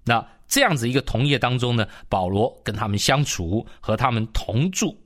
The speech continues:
一起做工。这个做工有两方面，一个做工呢是做这个织帐篷的工作，另外一个做工呢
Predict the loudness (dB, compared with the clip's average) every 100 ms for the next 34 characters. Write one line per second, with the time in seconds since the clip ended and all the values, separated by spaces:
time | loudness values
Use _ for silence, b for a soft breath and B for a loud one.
0 | _ -8 -6 -4 0 0 0 -4 -6 -20
1 | B B B 0 2 4 2 2 2 4
2 | 2 2 2 2 0 0 0 2 2 2
3 | 0 0 -2 -2 0 0 0 -2 0 -2
4 | 0 0 0 0 0 0 0 0 0 -2
5 | B B 0 2 4 2 2 0 0 2
6 | 2 2